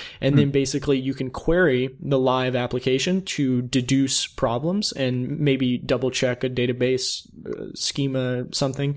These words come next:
Speaker 2: Mm-hmm.
Speaker 1: Um, and then you know, same for migration, migrating the database, right? It's like one command, uh, to migrate whatever da-, and I know it's easy to migrate databases usually in other applications as well, but,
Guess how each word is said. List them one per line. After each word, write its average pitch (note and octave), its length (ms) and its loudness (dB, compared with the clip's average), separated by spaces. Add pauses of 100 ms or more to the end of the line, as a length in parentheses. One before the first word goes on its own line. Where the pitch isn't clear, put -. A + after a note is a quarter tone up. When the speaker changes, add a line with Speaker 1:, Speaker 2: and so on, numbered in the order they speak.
(160)
Speaker 2:
Mm-hmm. A#2 380 0
Speaker 1:
Um, B2 420 2 (180)
and C#3+ 180 4
then C3 440 0 (220)
you C#3+ 120 2
know, A#2 320 2
same F3 320 2
for C#3 180 0
migration, A#2+ 600 2
migrating B2 380 0
the A2+ 60 -4
database, G#2 420 -4
right? A#2 160 -2
It's - 140 -6
like A#2 140 -2
one B2+ 320 0
command, B2 520 -2 (400)
uh, A#2 180 2
to C3+ 120 -2
migrate B2+ 800 2
whatever B2+ 520 2
da-, B2 240 0
and D3+ 180 4
I E3+ 80 4
know G3+ 260 6
it's - 260 0
easy C#3 320 2
to B2+ 100 -2
migrate B2 520 0 (180)
databases B2 560 0
usually F#3 540 2
in E3 100 0
other D#3+ 200 2
applications D3+ 560 0
as C3 120 0
well, C#3+ 300 4
but, A#2+ 380 0